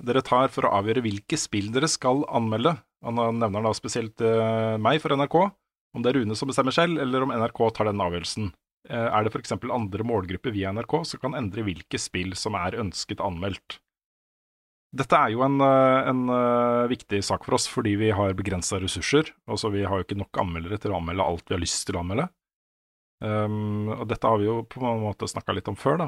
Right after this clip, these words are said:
men for vår del så handler det jo mye om, vil jeg si, liksom, eh, at man har en, et personlig ønske om å anmelde akkurat det spillet, at det er ganske høyt opp da, jeg vet ikke om det er høyest,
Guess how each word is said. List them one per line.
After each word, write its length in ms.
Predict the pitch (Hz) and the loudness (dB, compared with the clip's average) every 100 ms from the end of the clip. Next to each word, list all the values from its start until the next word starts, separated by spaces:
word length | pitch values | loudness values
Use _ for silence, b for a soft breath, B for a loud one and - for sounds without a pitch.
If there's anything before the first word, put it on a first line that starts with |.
| 120 | -6
men 80 | 123 | -6
for 140 | 135 | 0
vår 180 | 110 95 | 0 2
del 100 | 117 123 | 0 0
så 220 | - - 113 | -4 -2 0
handler 400 | 117 87 - 107 | -2 -2 -4 2
det 80 | |
jo 100 | 139 139 | 4 4
mye 240 | 127 90 95 | 2 0 -2
om, 400 | 107 101 104 98 | 0 -2 -2 -4
vil 140 | 92 92 | -2 -2
jeg 80 | 90 | -4
si, 200 | - 90 92 | -4 -4 -4
liksom, 300 | 95 92 87 _ _ _ _ - | -4 -6 -8 _ _ _ _ -10
eh, 260 | 95 95 95 - 92 | -8 -8 -10 -10 -10
at 100 | - | -8
man 320 | 98 92 90 92 90 | -8 -6 -6 -6 -4
har 160 | 90 90 | -4 -4
en, 140 | 90 - - | -6 -8 -14
et 80 | - | -4
personlig 520 | 101 - 90 87 101 | -4 -2 -6 -4 -2
ønske 460 | 101 80 - - 123 - _ _ _ _ _ | -2 -4 -6 -2 -2 -2 _ _ _ _ _
om 140 | 107 98 | -4 0
å 60 | 98 | 0
anmelde 300 | 87 92 90 | -2 -2 -4
akkurat 240 | - 92 | -4 -4
det 140 | 92 87 | -4 -6
spillet, 320 | 90 104 135 _ _ - | -4 -2 -2 _ _ -18
at 100 | - 95 | -10 -6
det 100 | 87 | -4
er 240 | 90 87 | -4 -6
ganske 300 | 92 90 - | -6 -8 -4
høyt 240 | 95 104 - | -2 0 0
opp 160 | 123 | 0
da, 140 | 123 98 | 0 0
jeg 80 | 95 | -2
vet 80 | - | -6
ikke 80 | |
om 80 | 110 | -2
det 60 | 104 | 0
er 40 | 95 | 0
høyest, 320 | 120 - | 0 -4